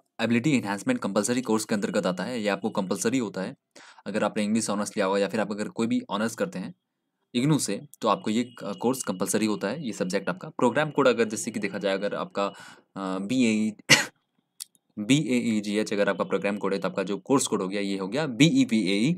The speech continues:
वन एट वन। ये आपका फिफ्टी मार्क्स का एग्जामिनेशन होता है, ऑब्जेक्टिव एग्जामिनेशन है, दो घंटे का एग्जामिनेशन होता है। तो देखते हैं क्या-क्या क्वेश्चन है। अ, इसमें लिखा है कि आपको ओएमआर से,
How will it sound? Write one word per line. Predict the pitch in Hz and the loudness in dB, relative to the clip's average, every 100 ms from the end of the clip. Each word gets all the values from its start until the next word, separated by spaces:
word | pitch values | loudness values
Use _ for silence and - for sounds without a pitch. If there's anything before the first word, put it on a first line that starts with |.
| - | 0
वन | 104 | 0
एट | 98 92 | 0 -2
वन। | 90 - - - | -4 -4 -18 0
ये | 127 | 2
आपका | 123 147 | 4 2
फिफ्टी | 117 127 | 2 2
मार्क्स | 127 120 - | 2 0 0
का | |
एग्जामिनेशन | 123 110 113 117 110 | -2 0 0 0 0
होता | 117 107 | -2 -2
है, | 113 | -4
ऑब्जेक्टिव | - 104 98 - 139 | 0 0 0 0 2
एग्जामिनेशन | 123 110 110 110 120 | 2 2 0 0 -4
है, | 139 _ - - - | -6 _ -20 -20 0
दो | 117 143 | 6 6
घंटे | 127 117 | 6 4
का | 107 | 4
एग्जामिनेशन | 101 101 101 101 | 2 0 0 -2
होता | 95 92 | -4 -8
है। | 131 _ _ _ _ _ _ _ - | -12 _ _ _ _ _ _ _ -4
तो | 190 254 _ - | -2 -4 _ 0
देखते | 127 127 | 0 2
हैं | 170 | 4
क्या-क्या | 131 135 | 4 4
क्वेश्चन | 131 101 123 | 0 0 0
है। | - - _ _ - - - | -2 -10 _ _ -20 -16 -4
अ, | 110 120 | -2 0
इसमें | 147 180 | 4 4
लिखा | 156 | 6
है | 151 | 4
कि | 147 | 4
आपको | 120 151 | 4 2
ओएमआर | 117 110 123 | 4 6 6
से, | 123 | 4